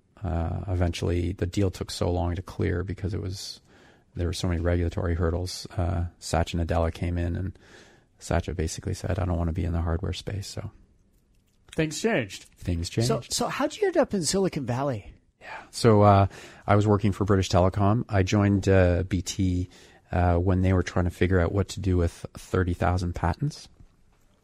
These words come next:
Speaker 1: And, uh, they had what I called the Crocodile Dundee.
Speaker 2: And
Speaker 1: Uh,
Speaker 2: what year was this?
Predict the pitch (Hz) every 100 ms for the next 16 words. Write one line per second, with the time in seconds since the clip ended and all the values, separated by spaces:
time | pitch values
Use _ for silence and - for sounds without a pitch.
0 | _ _ _ - - 104 95 92 92 92
1 | 92 92 - 101 110 101 98 95 - 95
2 | 90 90 87 - 87 87 90 95 95 90
3 | 92 90 92 92 95 104 - - - 147
4 | - 240 156 156 190 196 220 208 185 -